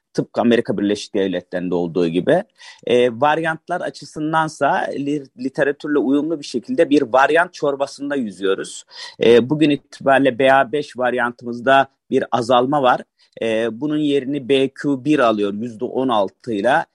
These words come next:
ki önümüzdeki haftalarda hızla artacağını öngörüyoruz. Ama bunun yanı sıra B A iki yetmiş beş ve X B B bir'in de olduğunu,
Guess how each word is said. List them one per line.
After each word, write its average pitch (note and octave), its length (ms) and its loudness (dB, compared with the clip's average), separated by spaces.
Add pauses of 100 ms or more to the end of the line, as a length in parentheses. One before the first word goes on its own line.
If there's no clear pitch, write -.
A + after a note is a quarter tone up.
(120)
ki A#2+ 120 -6
önümüzdeki B2+ 500 -4
haftalarda B2 540 -2
hızla B2+ 360 -4
artacağını A2 580 -2
öngörüyoruz. G2 720 -6 (260)
Ama A#2+ 280 2
bunun C#3+ 160 4
yanı B2+ 260 2
sıra A#2+ 360 0
B B2 180 4
A B2+ 100 6
iki - 280 -4
yetmiş - 420 -4
beş C3+ 280 -4
ve B2+ 100 0
X - 320 -8
B A#2+ 200 6
B A#2+ 240 4
bir'in C3 240 4
de G#2 40 4
olduğunu, F#2 560 -2